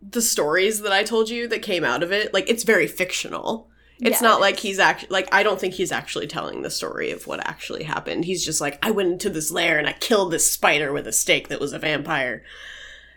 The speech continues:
Speaker 1: And you're like, "Yes, that checks out. I did that last week."
Speaker 2: Mm-hmm. Yeah, exactly.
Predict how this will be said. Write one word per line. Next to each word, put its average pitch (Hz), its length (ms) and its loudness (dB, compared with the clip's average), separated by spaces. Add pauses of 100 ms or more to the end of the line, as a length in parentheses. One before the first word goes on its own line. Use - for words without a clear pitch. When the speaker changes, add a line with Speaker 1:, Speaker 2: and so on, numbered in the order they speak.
(160)
Speaker 1:
And 214 140 2
you're 240 80 6
like, 285 220 4
"Yes, 330 240 4
that 262 160 2
checks 294 260 2
out. 330 340 4 (380)
I - 140 6
did 170 180 -2
that 175 160 2
last 220 300 0
week." - 280 -2 (300)
Speaker 2:
Mm-hmm. 269 500 0
Yeah, 196 480 0
exactly. 214 680 -2